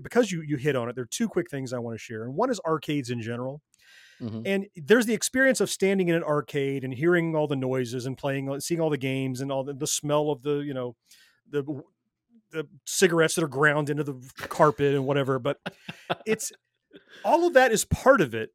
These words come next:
Speaker 1: But especially for me, and I think for a lot of people too,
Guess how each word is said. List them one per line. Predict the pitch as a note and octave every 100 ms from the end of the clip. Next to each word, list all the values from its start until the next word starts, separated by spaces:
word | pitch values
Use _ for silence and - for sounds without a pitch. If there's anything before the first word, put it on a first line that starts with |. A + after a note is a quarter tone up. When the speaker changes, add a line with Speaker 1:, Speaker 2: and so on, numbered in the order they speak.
| _
Speaker 1:
But | C3+ E3 D3+ - _ _ -
especially | - D#4 - C#4+
for | - A#3
me, | D#3 C3 F3+
and | E4
I |
think | B3 D4+
for | - F#3+
a |
lot | D#3+ G3+
of |
people | G#3+ E3 D3
too, | A#2+ - A3 E3+